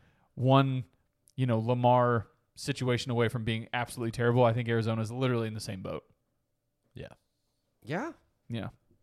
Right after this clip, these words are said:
Speaker 1: That's my bottom three.
Speaker 3: All right, my thirty, third worst team in the league for me.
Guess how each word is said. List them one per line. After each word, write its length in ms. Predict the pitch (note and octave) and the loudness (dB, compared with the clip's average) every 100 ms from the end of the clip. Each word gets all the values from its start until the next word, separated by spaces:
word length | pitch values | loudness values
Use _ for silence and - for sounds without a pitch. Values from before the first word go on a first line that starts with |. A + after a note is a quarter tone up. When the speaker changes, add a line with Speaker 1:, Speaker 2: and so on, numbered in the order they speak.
| _ _ _ _ _ | _ _ _ _ _
Speaker 1:
That's 120 | C3+ | -10
my 80 | A#2 | -8
bottom 200 | G#2+ G2 | -8 -10
three. 180 | A2 G#2 - _ _ _ _ - | -10 -12 -14 _ _ _ _ 2
Speaker 3:
All 60 | |
right, 80 | D#3 | 4
my 160 | D3+ F3+ | 6 4
thirty, 680 | - F#3+ G3 F#3+ C#3 F#2+ - - _ _ _ _ - - | 4 6 8 8 4 -2 -8 -18 _ _ _ _ -20 -4
third 180 | C#3+ C3+ | 0 2
worst 220 | C3 B2 | 0 -2
team 160 | C#3 A#2+ | -4 -2
in 80 | A#2 | 0
the 60 | |
league 360 | A2+ G#2 F2+ D2+ - | 0 0 -2 -10 -20
for 300 | - B2 B2 | -6 -2 -2
me. 480 | A#2 A#2+ G2+ E2 | -2 -4 -4 -6